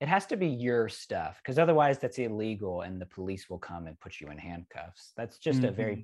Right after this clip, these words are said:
Speaker 1: basic rule that we learn in kindergarten, is that, um, you can't take other people's stuff. <laughs> So
Speaker 2: Yeah,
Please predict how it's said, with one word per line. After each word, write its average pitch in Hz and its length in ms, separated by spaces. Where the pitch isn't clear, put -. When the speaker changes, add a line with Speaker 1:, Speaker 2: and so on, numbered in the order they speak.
Speaker 1:
basic 139 400
rule 120 580
that 147 100
we 139 140
learn 135 400
in 110 160
kindergarten, 98 920
is 113 200
that, 110 340
um, 107 300
you 135 80
can't 220 380
take 165 240
other 135 180
people's 120 560
stuff. 87 480
<laughs> - 60
So 107 600
Speaker 2:
Yeah, 226 220